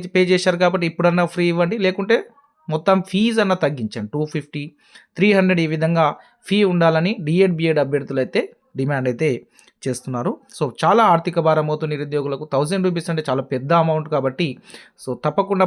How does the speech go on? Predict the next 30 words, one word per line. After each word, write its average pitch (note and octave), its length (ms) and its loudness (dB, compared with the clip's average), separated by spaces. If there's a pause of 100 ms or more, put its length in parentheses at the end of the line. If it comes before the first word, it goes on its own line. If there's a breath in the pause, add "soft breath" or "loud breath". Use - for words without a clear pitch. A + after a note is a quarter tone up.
ప్రభుత్వము D3+ 460 -2 (1000)
ఈ - 100 4
యొక్క F3+ 240 2
అంశాన్ని G3 460 0
దృష్టిలో E3+ 360 -4
తీసుకొని E3 300 -4 (100)
first - 300 -6
of - 120 -8
all F#3+ 140 4
అయితే F#3 180 -2 (140)
టెట్ F3 200 -2 (120)
ఫీజు D#3 240 0
అయితే E3 160 -2 (320)
తగ్గించాల్సిందే. A2+ 720 -6 (380 loud breath)
ఒక C3+ 180 -6
థౌజండ్ D3+ 340 -2 (460)
నుండి D3+ 220 -2 (360 loud breath)
టూ F3+ 180 2
ఫిఫ్టీకి F3 520 -4 (100)
లేదా D3+ 140 0 (100)
ఫైవ్ C3+ 160 0
హండ్రెడ్కి C#3+ 380 -4
లాస్ట్ C3 260 -6
కన్నా C3+ 240 -4 (720)
తగ్గిస్తే C#3 420 -6
కొద్దిగా C3+ 280 0 (640 loud breath)
ఆర్థిక F3+ 280 2 (100)
భారం B2 260 2
అనేది A#2 200 -2 (160)
తగ్గుతుంది. A2+ 440 -4